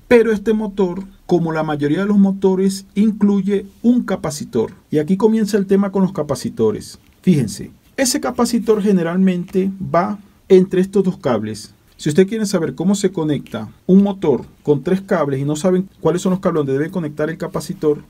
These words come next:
y donde debe conectar la energía, es muy simple. Con un multímetro colocamos en medición de ohmios en la parte más baja y van a hacer lo siguiente. Van a medir, por ejemplo,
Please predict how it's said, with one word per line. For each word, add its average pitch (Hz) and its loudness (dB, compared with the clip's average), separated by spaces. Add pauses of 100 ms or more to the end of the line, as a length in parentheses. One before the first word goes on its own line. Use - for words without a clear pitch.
y 143 0
donde 139 4
debe 151 0
conectar 151 -2
la 170 -4
energía, 170 -4
es 175 4
muy 185 6
simple. 117 -6 (320)
Con 175 4
un 214 4
multímetro 220 0 (380)
colocamos 165 0 (200)
en 196 2 (260)
medición 170 0
de 196 2
ohmios 180 -2
en 139 -2
la 131 -6
parte 156 0
más 180 0
baja 151 -2 (340)
y 247 4 (300)
van 180 2
a 220 2
hacer 214 2
lo 208 2
siguiente. 135 -2
Van 147 -2
a 226 0
medir, 208 0 (120)
por 147 2
ejemplo, 127 -2